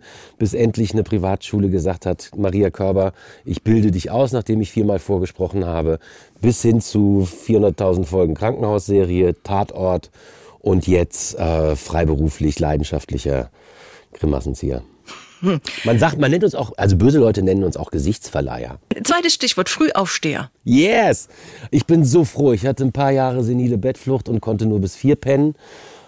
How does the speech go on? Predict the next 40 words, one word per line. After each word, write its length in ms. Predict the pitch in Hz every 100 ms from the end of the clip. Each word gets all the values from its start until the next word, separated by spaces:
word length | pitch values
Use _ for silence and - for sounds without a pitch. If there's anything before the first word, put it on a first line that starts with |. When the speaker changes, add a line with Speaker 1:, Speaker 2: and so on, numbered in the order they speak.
| _
Speaker 1:
Ähm, 340 | 110 113 110
jetzt 220 | 110 117 -
schaffe 180 | 117
ich's 100 | 117
bis 220 | - 107 -
sieben 300 | 127 135 135
und 160 | 120
ich 120 | 107
bin 200 | 120 120
wirklich, 360 | 131 - 139 -
ich, 280 | 117 - -
weil 180 | 110 110
das 220 | - 113 131
war 80 |
früher 340 | - - 143 92
anders. 260 | 120 110
Da 100 | 104
meinte 280 | 98 98 110
ich 120 | 101
immer, 180 | 98 104
ich 100 | 95
müsste 240 | 107 101 104
in 80 |
Clubs 300 | 101 113 -
rumhängen 400 | 104 104 101 107
und 220 | 85 92 - - - - - -
irgendwie, 460 | 113 107 90 110
keine 320 | 101 113 107 90
Ahnung, 480 | 95 98 90 87
feiern, 400 | - 98 98 95 - _ _ -
bis 100 | 92
der 160 | 104
Arzt 160 | 92 -
kommt. 220 | 92 95 - - -
Und 240 | - 113 101
jetzt 260 | 127 -
ist 180 | 143 120
es 220 | 123 -
so, 200 | 120 117
dass 340 | 117 110 98